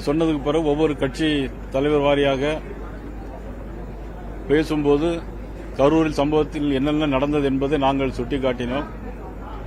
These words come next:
அவர்கள் வந்து பேசும்போது, முதலமைச்சர் பேசும்போது ஒருதலை பட்சமாக அவர்கள் பக்கம் எது குறையும் இல்லை என்பதற்காக சொன்னார்கள். ஆனால் நடந்தது என்ன என்பதை நாங்கள்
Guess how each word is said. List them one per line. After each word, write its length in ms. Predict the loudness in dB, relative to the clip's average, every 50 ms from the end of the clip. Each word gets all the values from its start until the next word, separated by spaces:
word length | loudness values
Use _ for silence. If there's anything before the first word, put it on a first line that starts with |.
| -10 -10 -10 -10 -10 -10 -12 -12 -12 -12 -12 -12 -12 -12 -10 -12 -12 -12 -12 -10 -10 -10 -10 -10 -10 -10 -10 -4 -2 2
அவர்கள் 340 | 4 4 4 6 4 4 4
வந்து 200 | 2 2 2 2 2 2 2
பேசும்போது, 560 | 2 2 2 -2 0 2 2 4 4 4 2 0 0 -2 -6 -10 -10 -10 -10 -10 -10 -10 -10 -10 -10 -10 -10 -10 -10 -12 -10 -12 -8 -2 2
முதலமைச்சர் 540 | 4 6 6 6 4 4 2 2 0 2 2
பேசும்போது 440 | 2 2 2 0 -2 0 0 2 4 4
ஒருதலை 300 | 4 4 4 4 4 4 4 2
பட்சமாக 420 | 0 0 0 2 4 4 4 4 4 2 0 -2 -8 -12 -12 -12 -12 -12 -12 -10 -10 -10 -10 -10 -10 -12 -12 -12 -4 -2 2
அவர்கள் 300 | 4 4 4 4 2 0
பக்கம் 300 | -2 0 2 2 6 6 6
எது 160 | 6 6 6 6 4 4 -2 -12 -12 -10 -2 0
குறையும் 340 | 2 4 4 4 4 4 4
இல்லை 120 | 4 4 4
என்பதற்காக 520 | 4 4 2 0 0 0 0 2 2 2 0 0
சொன்னார்கள். 440 | -2 0 2 0 0 0 -2 -4 -4 -6 -8 -10 -10 -12 -12 -12 -12 -12 -12 -12 -12 -12 -12 -12 -12 -6 -4 -2
ஆனால் 300 | -2 2 2 2 0 0 -4 -8 -12 -10 -10 -12 -10 -10 -12 -10 -10 -10 -10 -10 -10 -12 -12 -10 -2 0
நடந்தது 440 | 4 4 4 4 4 2 4 4 4 4
என்ன 120 | 4 4 4 4 4
என்பதை 280 | 4 2 2 2 2 4 4
நாங்கள் 300 | 4 4 4 2 2 0